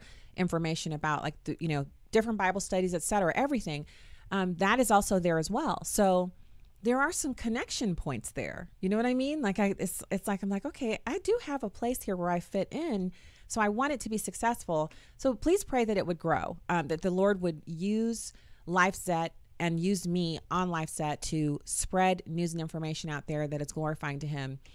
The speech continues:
And I will continue to pray for that as well. Uh, so I wanna go, well, first I wanna say hi. A lot of people in the chat room today, and I know you guys have been missing me over there. Richard, Layton, Chi, Tracy, Mimi. Thank you guys. I'm,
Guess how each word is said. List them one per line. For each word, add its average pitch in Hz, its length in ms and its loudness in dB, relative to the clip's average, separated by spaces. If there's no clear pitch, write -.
And 165 260 2
I - 80 2
will 180 100 4
continue 170 280 0
to 156 80 -2
pray 156 140 -2
for 151 100 -6
that 147 140 2
as 143 120 -2
well. 151 360 2
Uh, 208 180 4
so 254 440 8
I 220 60 0
wanna 294 320 4
go, 202 640 6
well, 254 80 6
first 302 340 2
I 202 60 2
wanna 214 160 2
say 202 180 0
hi. 170 500 2
A - 40 -6
lot 220 320 2
of 339 60 0
people 247 220 2
in 190 60 0
the 180 40 -8
chat 175 200 0
room 170 140 -2
today, 165 240 0
and 170 80 4
I 185 40 4
know 202 120 4
you 233 120 4
guys 208 200 2
have 185 80 0
been 180 100 2
missing 180 260 0
me 180 120 2
over 170 120 2
there. 165 240 2
Richard, 196 360 0
Layton, 175 340 2
Chi, 180 480 2
Tracy, 185 680 2
Mimi. 180 680 2
Thank 311 280 0
you 302 100 2
guys. 190 540 8
I'm, 240 200 0